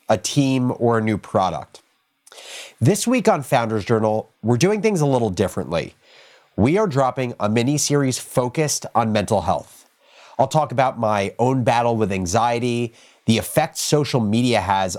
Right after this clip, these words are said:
on our psyche, and break down my own mental health routines. I like to call it my mental health stack.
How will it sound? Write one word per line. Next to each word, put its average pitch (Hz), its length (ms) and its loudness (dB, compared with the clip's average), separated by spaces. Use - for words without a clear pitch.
on 107 240 0
our 107 220 0
psyche, 117 680 -2
and 143 260 0
break 147 280 0
down 123 340 2
my 131 380 2
own 120 360 0
mental 117 280 0
health 104 320 -2
routines. 90 680 -2
I 104 80 2
like 110 180 0
to 110 60 -8
call 107 220 0
it 92 80 -8
my 101 100 -4
mental 95 300 -4
health 92 240 -2
stack. - 560 -2